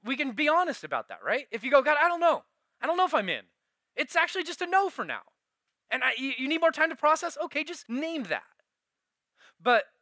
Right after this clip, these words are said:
I think we all have either a yes or a no that we have to say back to Jesus.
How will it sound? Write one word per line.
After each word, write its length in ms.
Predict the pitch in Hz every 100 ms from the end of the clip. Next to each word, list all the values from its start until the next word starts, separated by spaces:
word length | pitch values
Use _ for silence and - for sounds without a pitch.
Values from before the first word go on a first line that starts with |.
| _ 214
I 100 | 285
think 200 | 359 285
we 100 | 254
all 160 | 254
have 260 | 240 233 180
either 280 | 226 254 233
a 80 | 175
yes 420 | 180 214 247 - 226
or 120 | 214
a 60 |
no 300 | 185 180 170 156
that 140 | 160
we 100 | 180
have 120 | 175
to 100 | -
say 160 | - 170
back 240 | 151 151
to 100 | 143
Jesus. 640 | 131 135 113 107 - -